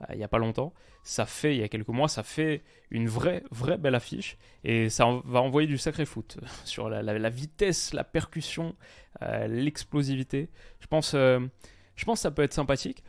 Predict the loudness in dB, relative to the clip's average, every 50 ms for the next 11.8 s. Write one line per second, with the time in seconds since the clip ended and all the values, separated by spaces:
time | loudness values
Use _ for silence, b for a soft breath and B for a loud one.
0 | b b 4 4 6 4 2 -2 -2 0 2 2 2 2 0 0 0 0 0 0
1 | -2 -2 -6 -8 -4 0 2 2 2 0 -2 0 2 4 4 4 4 2 0 0
2 | -4 -4 -2 0 0 2 2 4 4 4 2 2 2 0 -2 -2 -2 -2 -2 -4
3 | -4 -4 -6 -6 -4 -4 -4 -4 -4 -4 -2 -2 -2 -2 -4 -4 0 0 0 0
4 | 0 -4 -6 -8 -8 -14 -20 -20 _ _ -4 -2 0 0 0 0 0 0 0 0
5 | 0 0 -2 -4 -4 -8 -8 -6 -4 -6 -6 -6 -4 -4 -4 -4 -4 -8 -6 -6
6 | -6 -6 -8 -12 -10 -8 -4 0 0 0 0 0 -6 -4 -4 -4 -4 -4 -10 b
7 | b b b b b b b b -6 -2 4 6 6 6 6 2 0 0 2 2
8 | 2 2 0 0 -2 -2 -2 -2 -4 -2 -2 -2 0 0 2 2 2 0 0 0
9 | 0 2 2 0 0 -2 -4 -6 -2 0 0 0 0 -2 -6 b b b b b
10 | b b b b b 0 0 0 2 0 0 0 2 2 2 4 4 4 4 2
11 | 0 0 0 0 0 0 0 -2 -2 -4 -4 -2 -2 -4 -4 -4